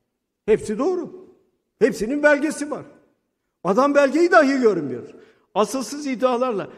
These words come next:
Sağlık Bakanlığı'nı ticari sırları açıklamaya zorlamak." Sağlık Bakanlığı hangi ticari sırrı açıkladı? On iki dolar, evet, on iki dolar. Bütün beyannamelerde var, bütün faturalarda var.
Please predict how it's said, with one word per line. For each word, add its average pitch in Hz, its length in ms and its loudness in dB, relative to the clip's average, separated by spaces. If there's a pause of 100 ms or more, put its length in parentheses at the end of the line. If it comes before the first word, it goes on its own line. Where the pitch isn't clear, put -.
(120)
Sağlık 262 540 -2
Bakanlığı'nı 175 640 -2
ticari 226 540 -4
sırları 196 680 -4
açıklamaya 185 680 -6
zorlamak." 147 540 -6 (380)
Sağlık 190 340 -8
Bakanlığı 165 380 -8
hangi 220 300 -10
ticari 151 380 -10
sırrı 139 280 -12
açıkladı? 131 500 -16 (2000)
On 202 120 -4
iki 196 260 -6
dolar, 202 280 -4
evet, 190 280 -8
on 208 120 -8
iki 165 240 -12
dolar. 165 300 -12 (120)
Bütün 233 260 -6
beyannamelerde 175 720 -4
var, 233 260 -12
bütün 226 240 -6
faturalarda 170 680 -8
var. 269 160 -12